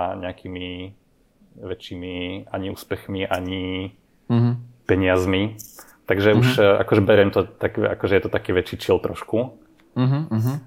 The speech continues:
Speaker 1: Ale, ale je to akože také stále prítomné, že keď napríklad viem, že klient na niečo čaká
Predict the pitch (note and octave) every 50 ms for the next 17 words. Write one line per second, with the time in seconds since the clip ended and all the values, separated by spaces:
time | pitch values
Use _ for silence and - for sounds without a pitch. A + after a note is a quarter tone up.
0 | - _ _ - G#2+ G#2 G#2 G#2 G#2 G#2+ G#2+ G#2+ A2 A#2 A#2+ D3 E3 E3 D#3 D3+
1 | D3+ C#3 A#2+ - - B2 A#2+ G#2 - - A2+ G#2 - A2 G#2 - - F#2 F2+ F#2+
2 | F#2 - E2+ E2+ - F#2 F2 F2+ F2+ F2+ F2+ F2 F#2+ F#2+ - - F2+ - - -
3 | G2 F#2 - G#2 - - F2+ F#2 F2 F#2 F#2 F#2+ F#2 F2 F#2+ F#2 F2+ F2+ F2+ F2+
4 | F#2+ G2 - _ _ - - - - - - - - - - - _ _ _ _
5 | _ _ - A2+ F#2+ F#2 F#2 F#2 F2 F#2 F#2 F#2 F2+ F#2 - G#2 F#2+ - F#2+ F2+
6 | - G2+ G2 G#2